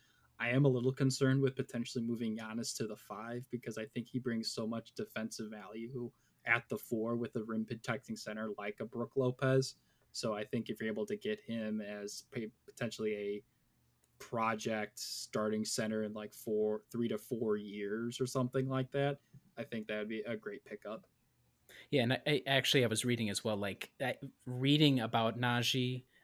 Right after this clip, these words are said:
Speaker 2: I sorta got a little bit of Giannis-ish vibes of, like, he'll, he can be very explosive with reading the play, reacting, and then getting to the block kind of out of a,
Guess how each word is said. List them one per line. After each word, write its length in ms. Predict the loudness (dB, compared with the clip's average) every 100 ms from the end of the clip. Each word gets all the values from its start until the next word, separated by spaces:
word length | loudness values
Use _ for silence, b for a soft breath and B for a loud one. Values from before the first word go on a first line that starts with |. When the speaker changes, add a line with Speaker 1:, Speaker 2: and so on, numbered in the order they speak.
| 0
Speaker 2:
I 40 |
sorta 320 | 4 6 6
got 180 | 6 6
a 20 |
little 220 | 4 0 2
bit 160 | 4
of 100 | 4
Giannis-ish 640 | 4 4 4 4 2 0 4
vibes 360 | 6 6 6
of, 200 | 4 4 0
like, 260 | -2 -2
he'll, 240 | 0 0 0
he 280 | -2 -2
can 180 | 0 0
be 160 | 0 0
very 280 | 2 2 2
explosive 540 | 2 2 2 2 0
with 240 | -2 -4 -2
reading 460 | 0 0 -2 -4
the 80 | -4
play, 440 | -2 -2 0 -2 -2
reacting, 520 | -2 0 0 -2 -6
and 100 | -4
then 80 | -4
getting 260 | -4 -4 -6
to 80 | -6
the 120 | -6
block 260 | -6 -6
kind 160 | -4 -6
of 80 | -4
out 160 | -4
of 100 | -4 -6
a, 180 | -6